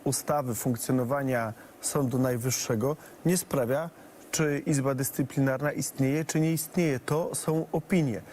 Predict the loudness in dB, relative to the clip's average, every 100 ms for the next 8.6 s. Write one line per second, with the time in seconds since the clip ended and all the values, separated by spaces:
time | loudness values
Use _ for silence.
0 | -20 -8 0 2 2 0 0 0 2 0
1 | -2 -2 -4 2 2 2 0 -4 -12 -8
2 | -2 2 4 2 2 2 2 2 0 -4
3 | -8 -6 -2 2 2 2 -2 -10 -10 -2
4 | 0 0 0 0 2 0 -2 -2 0 0
5 | -4 -4 -2 2 2 2 0 0 0 2
6 | 0 -4 -12 -4 -2 0 0 0 0 0
7 | 0 0 -2 -12 -8 -4 -2 0 0 0
8 | -4 -6 -2 0 0 -2